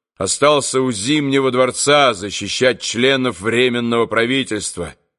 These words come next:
всеми покинутых в памятный день Октябрьского переворота. Видел я и последние остатки женских частей,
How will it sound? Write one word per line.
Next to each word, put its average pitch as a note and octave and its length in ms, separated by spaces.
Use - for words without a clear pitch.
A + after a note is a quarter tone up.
всеми C3+ 480
покинутых C3+ 840
в - 200
памятный C#3+ 600
день B2 480
Октябрьского A2+ 960
переворота. G2+ 880
Видел D#3 560
я C#3 280
и C#3+ 140
последние C3+ 840
остатки A#2+ 720
женских A2 580
частей, A2 800